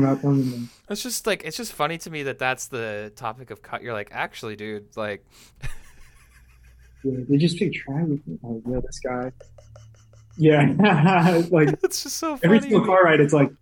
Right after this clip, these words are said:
Speaker 1: it's like talking about that and, like, finding a new angle on it.
Speaker 2: Oh.
Speaker 1: Probably a hundred angles on him now and counting.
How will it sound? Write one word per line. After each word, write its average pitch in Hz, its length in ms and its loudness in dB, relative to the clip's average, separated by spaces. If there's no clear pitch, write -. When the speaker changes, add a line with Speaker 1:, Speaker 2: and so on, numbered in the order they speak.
Speaker 1:
it's 143 120 2
like 139 120 4
talking 143 220 2
about 151 200 2
that 156 120 4
and, 139 140 4
like, 127 220 -2
finding 143 320 2
a 131 40 2
new 139 320 6
angle 147 360 6
on 160 140 4
it. 170 260 0
Speaker 2:
Oh. 110 400 -8
Speaker 1:
Probably 139 400 4
a 151 120 -6
hundred 147 260 2
angles 143 400 4
on 131 140 0
him 127 100 0
now 131 260 0
and 135 120 0
counting. 131 540 2